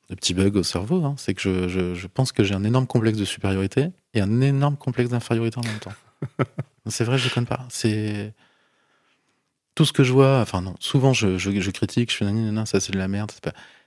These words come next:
Speaker 1: Et à l'inverse, euh, j'ai, j'ai aussi un, un œil sur mon propre travail
Speaker 2: Hmm.
Speaker 1: et, et quand ça va pas, je sais le reconnaître, euh, mais ça, je pense que c'est propre à chacun, non ? Enfin, je sais pas.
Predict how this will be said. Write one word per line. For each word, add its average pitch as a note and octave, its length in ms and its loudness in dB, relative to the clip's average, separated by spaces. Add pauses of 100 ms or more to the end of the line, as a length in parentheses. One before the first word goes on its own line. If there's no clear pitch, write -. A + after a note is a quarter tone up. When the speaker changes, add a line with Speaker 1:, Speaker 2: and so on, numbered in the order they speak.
(120)
Speaker 1:
Et A#2 80 2
à G#2+ 60 4
l'inverse, G#2 520 0
euh, G2 640 -6 (180)
j'ai, G#2 200 -4
j'ai G#2 120 -2
aussi G2+ 200 0
un, G#2 440 -2 (1080)
un G#2 180 -4
œil G2+ 120 2
sur - 140 -4
mon F#2 100 0
propre - 280 -2
travail G2+ 420 0
Speaker 2:
Hmm. B2 80 -2
Speaker 1:
et, G2 340 -6 (1200)
et - 40 -20
quand G2 140 -6
ça F2+ 160 -4
va D#2+ 120 -4
pas, A2 160 -2
je B2 100 -2
sais G#2+ 160 -4
le G#2 40 -6
reconnaître, G#2 540 -6
euh, G2+ 200 -10 (1000)
mais G2 60 -10
ça, - 140 -6
je - 80 -4
pense - 160 -8
que - 80 -12
c'est - 120 -8
propre - 260 -6
à - 20 -2
chacun, C3+ 320 -4
non ? C3+ 100 -6
Enfin, B2 180 -10
je - 80 -10
sais A2 60 -16
pas. F2+ 160 -20